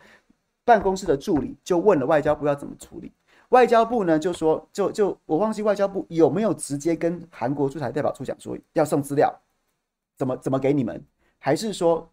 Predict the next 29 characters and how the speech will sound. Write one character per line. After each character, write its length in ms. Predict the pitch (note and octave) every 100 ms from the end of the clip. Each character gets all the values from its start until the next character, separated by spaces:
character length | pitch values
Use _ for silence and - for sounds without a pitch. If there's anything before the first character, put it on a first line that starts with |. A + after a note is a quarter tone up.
| _ -
外 140 | F3
交 120 | E3
部 140 | E3+ D#3
就 100 | D#3
直 240 | - E3
接 140 | F3
告 240 | G#3 G#3+ D#3+
诉 160 | E3+
办 220 | D3+ E3 C3+
公 140 | C#3
室 180 | C#3+ B2+
说， 240 | A#2+ A#2+
你 140 | - A#2+
不 120 | G#2+
然 120 | C#3+ A2+
你 60 |
上 140 | G#2+ B2
网 120 | G#2+
查 160 | -
一 40 | A2
查， 180 | - -
就 120 | B2+
直 120 | -
接 120 | A#2+
寄 160 | A2 A#2+
去 160 | - A#2+
就 100 | A#2+
好 160 |
了。 60 | -